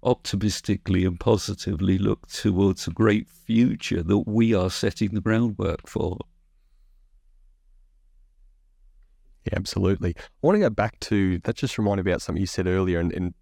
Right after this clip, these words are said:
Speaker 2: probably checking my own understanding as well, is that how I took something you said earlier is that people have a level of emotion,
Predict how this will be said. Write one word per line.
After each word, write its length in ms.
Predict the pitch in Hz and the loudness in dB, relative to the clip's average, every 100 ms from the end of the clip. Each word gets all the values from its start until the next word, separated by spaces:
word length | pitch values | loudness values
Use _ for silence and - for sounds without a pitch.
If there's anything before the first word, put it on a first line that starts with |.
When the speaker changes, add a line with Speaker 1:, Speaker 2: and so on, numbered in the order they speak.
| _ | _
Speaker 2:
probably 260 | - 123 139 | -4 0 0
checking 420 | - 107 - 98 | 0 -4 0 2
my 200 | 92 87 | 2 2
own 180 | 92 95 | 0 0
understanding 560 | 90 - - 87 82 82 | -2 -4 -2 0 0 -2
as 140 | 78 | 0
well, 200 | 95 90 | 0 0
is 180 | 85 - | -4 -4
that 240 | 82 76 - _ _ _ - _ _ _ _ | -6 -6 -12 _ _ _ -20 _ _ _ _
how 300 | - 113 123 | -6 0 2
I 80 | 139 | 2
took 320 | - - 113 | 0 -4 -4
something 260 | - - 92 | -2 0 2
you 80 | 90 | 0
said 240 | - 90 | 0 0
earlier 340 | 90 90 90 87 | 2 2 2 0
is 160 | 85 | -2
that 200 | - 85 - _ _ _ | -2 -2 -4 _ _ _
people 600 | - 123 - 123 107 92 - _ _ _ _ _ _ _ _ - | 2 2 4 2 4 0 -4 _ _ _ _ _ _ _ _ -6
have 240 | 110 95 | -2 2
a 20 | |
level 240 | 95 90 90 | 2 2 2
of 80 | |
emotion, 380 | 87 87 85 - | 2 2 0 -4